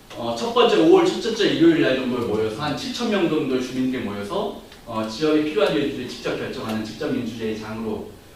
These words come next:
어, 이천십이 년도에 에스비에스 최후의 권력에 반영되었습니다. 네, 오부자,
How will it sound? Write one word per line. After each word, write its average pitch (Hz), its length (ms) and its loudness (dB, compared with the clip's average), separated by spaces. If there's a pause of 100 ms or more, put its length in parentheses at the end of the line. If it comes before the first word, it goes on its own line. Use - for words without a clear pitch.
(100)
어, 147 360 -6
이천십이 156 540 -4
년도에 160 580 0 (220)
에스비에스 180 440 4
최후의 214 400 8
권력에 135 400 4
반영되었습니다. 151 760 -2 (540)
네, 117 100 -6
오부자, 160 720 4